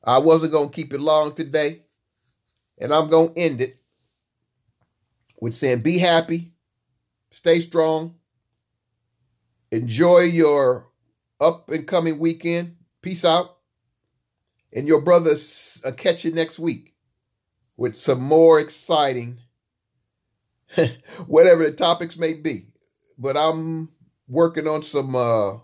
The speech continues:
home runs. Okay, family.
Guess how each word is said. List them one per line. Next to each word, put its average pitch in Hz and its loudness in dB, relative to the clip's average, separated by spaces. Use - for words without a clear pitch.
home 160 0
runs. 123 -2
Okay, 175 0
family. 165 2